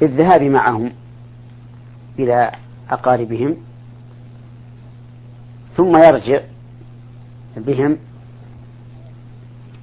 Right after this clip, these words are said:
قبل أن يحدث ما، ما يحدث مما يخشاه.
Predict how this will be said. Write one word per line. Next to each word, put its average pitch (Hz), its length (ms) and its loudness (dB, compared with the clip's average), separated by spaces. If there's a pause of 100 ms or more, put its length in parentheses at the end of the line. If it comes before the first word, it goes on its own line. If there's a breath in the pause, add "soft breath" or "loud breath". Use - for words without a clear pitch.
(1120)
قبل 160 240 2
أن 135 160 2
يحدث 127 300 -4
ما، 117 280 -4
ما 113 160 -4
يحدث 117 240 -6 (100)
مما 117 220 -6
يخشاه. 113 340 -8